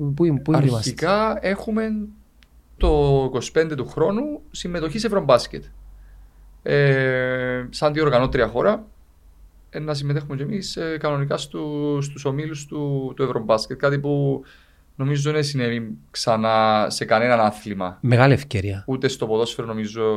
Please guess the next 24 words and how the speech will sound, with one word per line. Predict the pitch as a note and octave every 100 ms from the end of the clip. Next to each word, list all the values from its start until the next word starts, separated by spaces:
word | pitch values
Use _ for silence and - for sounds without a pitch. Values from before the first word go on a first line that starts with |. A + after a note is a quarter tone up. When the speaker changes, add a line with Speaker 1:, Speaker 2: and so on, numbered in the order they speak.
| G#2 G2+ G2+ G2+ G2
Speaker 2:
παίξαμε | - - G#2+
ποτέ | F#2+ - G2+
Euro, | C#3+ D#3+
ούτε, | C3+ C#3 C3+ -
ε, | - C3+
νομίζω | C3 C#3 D3+
σε, | C#3+ D3 C#3 C3+ C3
εν, | C3 - B2+ A#2
εν, | C3 A#2+
η |
πρώτη | A#2 C3+
μας | C#3 C#3
συμμετοχή | C#3 B2+ A2+
σε | B2+ C#3 C3 B2+ B2
ευρωπαϊκή | A#2 A#2+ A#2 A#2+
διοργάνωση | C3+ A#2 C3 C#3+ C#3+ D3 D3 - - - - - - -
με | B2+
Speaker 1:
Σαν | A#2+ A#2 C3+
διοργανώτρια. | D3 C3 A#2+ A#2+ A#2
Speaker 2:
σαν | G#2+ B2+
διοργανώτρια. | C3+ B2 A#2+
Speaker 1:
Να | A#2+
φιλοξενήσουμε | C3 C#3 A2+ A2 A2+ D3 B2+
όμιλο. | G#2+ A2 B2+ E3 A#2+ -